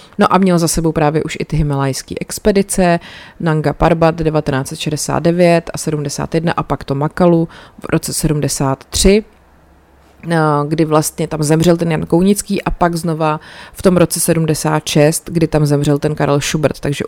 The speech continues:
u obou těchto těch tragédií vlastně ten Kryšák byl. No a na to lezení ale přes tady tyhle ty strašný zážitky nezanevřel a dál cestoval po světě a vydával se jako směrem k těm vrcholům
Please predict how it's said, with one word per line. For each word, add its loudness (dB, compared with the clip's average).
u -2
obou 4
těchto -2
těch -6
tragédií -2
vlastně -4
ten -6
Kryšák -2
byl. 0
No 6
a 6
na 4
to 6
lezení 6
ale 2
přes 0
tady 2
tyhle 0
ty 2
strašný 0
zážitky 0
nezanevřel -2
a -4
dál 2
cestoval -4
po -2
světě 0
a -2
vydával 2
se -6
jako -6
směrem -4
k -18
těm -6
vrcholům 0